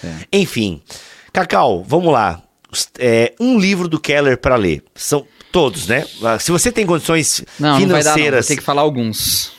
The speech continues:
Speaker 2: Eita, não, ô, Cacau, vamos respeitar o bolso dos irmãos aí, vamos lá.
Speaker 1: Não, eu vou falar alguns, ele escolhe um, pô.
Speaker 2: Escolhe um, tá bom, vai lá então.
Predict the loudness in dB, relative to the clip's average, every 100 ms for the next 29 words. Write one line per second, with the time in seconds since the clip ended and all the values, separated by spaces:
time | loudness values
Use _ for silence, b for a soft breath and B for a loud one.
0 | -6 0 2 0 0 2 2 2 2 2
1 | 0 -2 0 0 2 0 0 0 0 0
2 | 2 2 2 0 -2 0 0 0 2 2
3 | 2 2 2 2 0 -2 2 4 4 0
4 | -2 0 2 4 4 4 4 4 2 0
5 | 0 2 2 2 0 -2 _ _ _ _
6 | _ _ -6 2 4 4 2 -2 0 0
7 | 0 -2 0 0 -2 -4 -6 -6